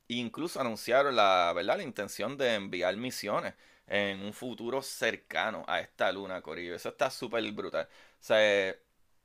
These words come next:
el aspecto de la luna helada de Júpiter llama la atención tanto que... Eh, porque, mano, la superficie es una distribución de manchas como si fueran los garabatos de un niño dibujados encima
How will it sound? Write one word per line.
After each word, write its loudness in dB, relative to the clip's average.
el 2
aspecto 4
de 6
la 2
luna 0
helada 4
de 4
Júpiter -4
llama 0
la 4
atención -4
tanto -2
que... -4
Eh, 4
porque, -2
mano, 0
la 6
superficie -4
es -4
una 2
distribución -4
de 4
manchas 0
como -4
si -10
fueran -2
los -2
garabatos 4
de -6
un -4
niño -4
dibujados -2
encima -8